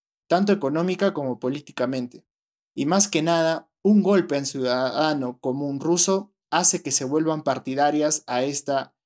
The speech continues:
intervención militar. Esperamos que hayan disfrutado del tema desarrollado.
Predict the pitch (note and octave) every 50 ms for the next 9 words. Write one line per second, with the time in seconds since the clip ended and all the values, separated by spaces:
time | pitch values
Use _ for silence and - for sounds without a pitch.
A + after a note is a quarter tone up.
0 | _ - C3+ B2+ C3 C3 B2+ B2 B2 B2+ B2+ - - D#3 D3+ C#3+ B2+ A#2+ A#2+ -
1 | B2+ B2+ B2 - _ _ _ _ _ _ _ _ _ _ _ _ _ _ _ _
2 | _ _ _ _ _ _ D#3+ E3+ E3 E3+ F3+ F3+ G3+ G3+ G#3+ A#3 A3 G#3 - F#3
3 | F#3 G3 G3+ G3+ F#3+ E3+ - D3 C3+ - E3 E3+ F3 E3+ D#3 C#3 C3 D#3+ D3+ D#3+
4 | D#3+ D#3 C#3+ - C3+ B2 A#2+ B2 B2+ C3 C3+ C#3 E3 G#3 G#3 -